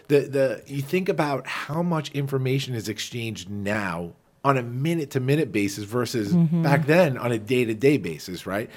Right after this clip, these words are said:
Speaker 1: That didn't exist. And so how, how did that work, right? Like, how did that,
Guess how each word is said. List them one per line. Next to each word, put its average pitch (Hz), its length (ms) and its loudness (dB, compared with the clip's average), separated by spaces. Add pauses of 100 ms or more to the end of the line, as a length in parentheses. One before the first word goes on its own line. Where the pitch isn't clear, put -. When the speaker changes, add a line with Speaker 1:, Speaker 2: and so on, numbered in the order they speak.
(240)
Speaker 1:
That 175 180 -2
didn't 180 220 0
exist. 131 440 -2
And 110 160 -8
so 131 400 2 (680)
how, - 540 -4
how 208 220 2
did 220 200 2
that 104 280 -2
work, 117 680 0
right? 139 200 6
Like, 135 120 2
how 190 240 2
did 226 160 -2
that, 165 280 2